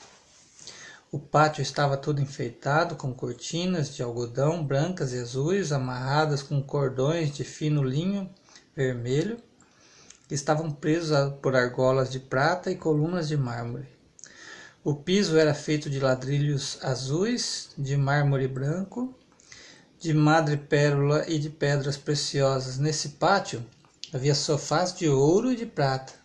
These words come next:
Os convidados tomavam as bebidas em copos de ouro, todos eles diferentes uns dos outros, e o rei mandou que seu vinho fosse servido à vontade.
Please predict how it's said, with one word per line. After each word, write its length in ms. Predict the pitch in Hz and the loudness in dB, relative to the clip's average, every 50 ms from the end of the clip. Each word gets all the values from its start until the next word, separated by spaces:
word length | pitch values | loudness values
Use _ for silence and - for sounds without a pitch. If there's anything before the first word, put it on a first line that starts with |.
| _ _ _ _ _ - - - _ _ _ - | _ _ _ _ _ -20 -20 -20 _ _ _ -12
Os 120 | 156 - | -10 -4
convidados 840 | - 185 175 170 165 165 151 139 139 143 151 170 180 180 - - | -2 0 0 2 0 0 0 2 2 4 4 4 2 0 -2 -6
tomavam 600 | - - 151 139 135 135 135 151 160 156 160 156 | -2 0 0 2 2 2 0 0 0 0 0 0
as 120 | 147 139 127 | 0 0 0
bebidas 640 | - 135 127 127 131 143 147 185 190 190 170 135 135 | 0 -2 -2 -2 -2 -2 -2 -2 0 0 -2 -2 0
em 140 | 135 131 127 | -2 -4 -4
copos 440 | - - 139 151 156 - - - - | -4 -2 -2 -2 -2 -4 -8 -16 -14
de 160 | - - 139 | -8 -2 0
ouro, 360 | 131 131 135 147 160 156 147 | 0 2 2 2 0 -2 -2
todos 420 | 147 - 165 165 175 170 147 - | -6 -2 0 0 0 0 -4 -2
eles 340 | 151 147 156 156 156 147 139 | 0 2 2 2 0 -2 -2
diferentes 720 | - 180 156 - - 147 131 131 147 165 190 - - - | -4 -6 -8 -4 -2 0 0 0 0 -2 -4 -6 -8 -6
uns 220 | 151 165 185 190 180 | -4 -4 -2 -4 -4
dos 240 | 190 190 160 139 | -4 -4 -2 0
outros, 480 | 139 139 151 175 208 202 - 151 127 123 | 2 2 2 2 0 -2 -4 -6 -4 -2
e 60 | 139 139 | -2 -2
o 40 | |
rei 220 | 131 131 135 151 160 | 0 2 2 0 0
mandou 460 | 170 175 175 165 143 131 139 156 156 | -2 -4 -4 -2 0 2 2 2 0
que 100 | 156 - | -2 -4
seu 300 | - - - 151 143 131 | -6 -2 0 0 0 0
vinho 340 | 123 127 147 175 196 190 143 | 0 -2 -4 -4 -4 -4 -6
fosse 300 | - - 160 151 147 - | -6 -4 -4 -2 -2 -2
servido 520 | - 147 135 127 123 127 143 165 165 180 | 0 0 0 0 0 -2 -2 -2 0 0
à 80 | 165 165 | -2 -2
vontade. 720 | 170 196 208 196 196 - 143 143 151 147 143 - - | -2 -2 -4 -4 -4 -2 -2 -2 -2 -4 -6 -8 -12